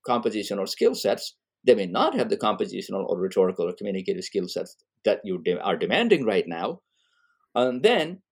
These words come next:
underneath that, the deepest part of the iceberg would be content knowledge, right? Sometimes when you ask a student to write a, new,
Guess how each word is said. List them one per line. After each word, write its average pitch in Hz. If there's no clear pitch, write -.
underneath 175
that, 139
the 139
deepest 185
part 147
of 135
the 135
iceberg 123
would 107
be 113
content 214
knowledge, -
right? 165
Sometimes 190
when 165
you 156
ask 214
a 190
student 139
to 131
write 127
a, 120
new, 117